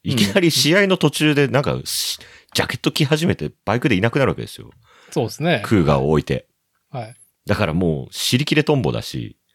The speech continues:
Speaker 1: うん、うん、うん。
Speaker 2: 何のためにやってるかさ、余暇、レクリエーションなんですよね。
Speaker 1: はい、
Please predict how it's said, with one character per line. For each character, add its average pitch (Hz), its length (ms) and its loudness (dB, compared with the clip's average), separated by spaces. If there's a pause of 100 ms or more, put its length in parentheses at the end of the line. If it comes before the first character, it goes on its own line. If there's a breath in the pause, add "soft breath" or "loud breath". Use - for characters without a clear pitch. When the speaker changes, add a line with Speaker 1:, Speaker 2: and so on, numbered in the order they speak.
(160)
Speaker 1:
う 151 40 -8
ん、 - 20 -6
う 135 40 -8
ん、 123 100 -12 (140)
う - 20 -8
ん。 120 40 -6
Speaker 2:
何 175 220 2
の 120 80 2
た 76 140 -2
め 78 360 -2
に 64 160 -8
や 62 100 -6
っ - 40 -14
て - 140 -6
る 69 80 -4
か 64 100 -8
さ、 - 140 -12
余 73 240 0
暇、 - 260 -2 (300)
レ 87 120 0
ク - 140 -4
リ 147 140 0
エ 127 60 4
ー - 20 4
シ - 140 -8
ョ 98 40 -12
ン - 20 -14
な - 80 -16
ん - 40 -16
で - 60 -18
す - 40 -18
よ - 100 -8
ね。 196 80 -8 (440)
Speaker 1:
は 113 180 -4
い、 - 100 -20